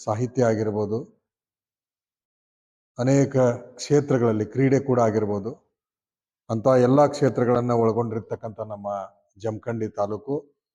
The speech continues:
ಇವತ್ತು ಕೂಡ ವಿಶೇಷವಾಗಿರ್ತಕ್ಕಂಥ, ತನ್ನದೇ ಆಗಿರ್ತಕ್ಕಂಥ ಒಂದು ಗುರುತರ ಜವಾಬ್ದಾರಿಯನ್ನ ನಮ್ಮ ಸುಪ್ರಿಯಾ ನಿಪ್ಪಾಣಿಯವರ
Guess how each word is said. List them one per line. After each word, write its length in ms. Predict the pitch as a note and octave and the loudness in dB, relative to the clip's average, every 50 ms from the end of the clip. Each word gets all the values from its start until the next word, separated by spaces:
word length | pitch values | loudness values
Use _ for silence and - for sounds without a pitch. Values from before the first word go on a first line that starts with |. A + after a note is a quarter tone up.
| _ _ _ _ _ _ | _ _ _ _ _ _
ಇವತ್ತು 340 | C#3 C3 D3 D3 C#3+ D#3 C3 | 0 2 2 2 2 2 2
ಕೂಡ 120 | D3 D3 | 4 4
ವಿಶೇಷವಾಗಿರ್ತಕ್ಕಂಥ, 1120 | D3 C#3 B2+ B2+ - - D3 C#3 C#3+ C#3+ C#3 C3 A#2+ B2 A#2+ - B2+ G#2 - A#2+ A2+ G#2 A#2+ A#2 A#2 - G2 - - - _ _ _ _ _ _ _ _ _ _ _ _ _ | 4 4 4 2 2 2 0 0 2 0 0 0 0 -2 -4 -4 -6 -6 -6 -8 -4 0 2 2 2 0 -2 -6 -16 -20 _ _ _ _ _ _ _ _ _ _ _ _ _
ತನ್ನದೇ 280 | - C3 B2+ C3+ C3+ D3+ | -2 0 2 4 4 6
ಆಗಿರ್ತಕ್ಕಂಥ 580 | C#3+ C3 B2 B2+ A#2+ - B2+ A2+ B2 B2 A#2+ B2 A#2+ A#2+ A2+ G2+ - - - - _ _ _ _ _ _ _ _ - | 6 6 4 2 2 2 0 0 0 0 2 2 2 2 2 -2 -6 -16 -20 -20 _ _ _ _ _ _ _ _ -10
ಒಂದು 140 | A#2+ A#2 G#2+ | -8 -8 -2
ಗುರುತರ 340 | G#2+ B2 C3 B2+ D#3 D3+ D3 C#3 B2+ A#2 G#2 - - - - - _ _ _ _ _ _ A#2+ | 0 -2 0 2 2 4 4 4 4 2 0 -4 -14 -20 -20 -20 _ _ _ _ _ _ -16
ಜವಾಬ್ದಾರಿಯನ್ನ 800 | G#2 G2+ A#2+ B2 C3+ C#3+ C3+ B2+ C#3+ C3 A#2+ A#2+ A#2 A2+ A#2+ B2+ C#3+ D#3 - - - _ _ _ _ _ _ _ _ _ _ - | -10 -4 0 2 2 2 4 2 2 2 4 2 2 2 2 0 -2 -2 -4 -14 -20 _ _ _ _ _ _ _ _ _ _ -2
ನಮ್ಮ 200 | B2 B2 B2+ C3 B2+ B2 A#2+ A2+ A2 - - - - - _ _ _ _ _ _ _ _ _ _ _ _ _ _ _ _ _ _ _ _ _ _ | 0 2 2 4 4 4 2 0 -2 -8 -18 -20 -20 -20 _ _ _ _ _ _ _ _ _ _ _ _ _ _ _ _ _ _ _ _ _ _
ಸುಪ್ರಿಯಾ 520 | - - C#3+ A2+ - D3 C#3+ D3 D3 C#3 B2+ A#2+ A2+ - - - - _ _ _ _ _ _ _ - | -8 -8 -8 -4 0 2 4 4 4 4 2 0 -2 -10 -16 -20 -20 _ _ _ _ _ _ _ -6
ನಿಪ್ಪಾಣಿಯವರ 800 | B2+ C3+ A#2+ - D#3 D#3 D3 D3 C#3 C#3 C3+ C3 C3 C3 B2+ | -6 -6 -2 0 2 2 2 4 4 4 4 6 4 4 4